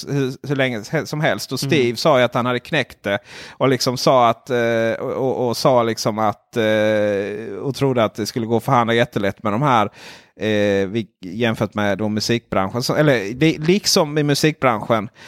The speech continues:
Speaker 1: eh, där det gick liksom att, att ena dem i en och samma tjänst. Så det, det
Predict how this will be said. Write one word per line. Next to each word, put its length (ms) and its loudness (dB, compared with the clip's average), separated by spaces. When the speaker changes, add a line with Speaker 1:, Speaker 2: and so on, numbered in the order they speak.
Speaker 1:
eh, 600 2
där 140 2
det 60 0
gick 280 -2
liksom 320 -4
att, 180 0
att 140 0
ena 300 0
dem 180 -4
i 60 -4
en 120 -4
och 80 -4
samma 220 -2
tjänst. 400 0
Så 140 0
det, 320 -4
det 140 -6